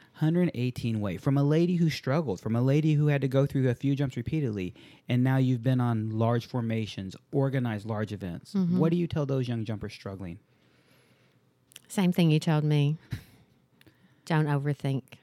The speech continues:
Speaker 1: Yeah.
Speaker 2: You know, you, you can do it, but if you, you, you just don't, don't cloud your mind with overthinking it. Just do it.
Speaker 1: Yeah. Skydiving, as hard as you make it, the harder you try,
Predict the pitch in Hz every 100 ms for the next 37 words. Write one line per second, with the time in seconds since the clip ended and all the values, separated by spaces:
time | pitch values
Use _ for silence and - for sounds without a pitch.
0 | _ _ _ - 110 110 - _ _ _
1 | 170 156 147 147 - _ _ _ _ _
2 | 170 160 151 147 151 - _ _ _ _
3 | _ _ 202 226 190 160 175 190 120 -
4 | - 156 165 - 165 151 185 175 - -
5 | 202 175 - 220 - 220 208 - - 202
6 | - 190 196 190 180 180 185 180 165 151
7 | 175 175 175 175 226 240 180 151 143 -
8 | 170 - - - 190 147 101 - _ _
9 | - 110 101 - _ _ _ - - -
10 | - - - 123 131 135 127 123 120 110
11 | 101 117 117 110 110 107 131 151 - -
12 | 117 - 110 110 110 - 107 110 127